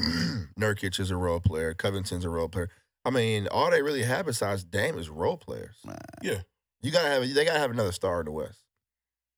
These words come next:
Speaker 1: And they don't have the ability to get one.
Speaker 3: No, they don't.
Speaker 1: Because you not, I mean, they say that people have been talking about them trading McCollum for Ben Simmons.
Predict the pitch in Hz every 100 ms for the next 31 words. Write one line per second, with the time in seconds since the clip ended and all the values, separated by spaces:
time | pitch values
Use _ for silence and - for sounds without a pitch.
0 | - 110 123 143 131 127 123 117 101 131
1 | 285 - - _ _ _ _ - 95 113
2 | 139 240 - - 143 139 127 143 175 156
3 | - 143 - 143 139 127 135 190 156 143
4 | 139 190 143 123 131 123 98 95 107 107
5 | 117 104 95 92 95 101 104 104 78 78
6 | 107 95 101 120 165 -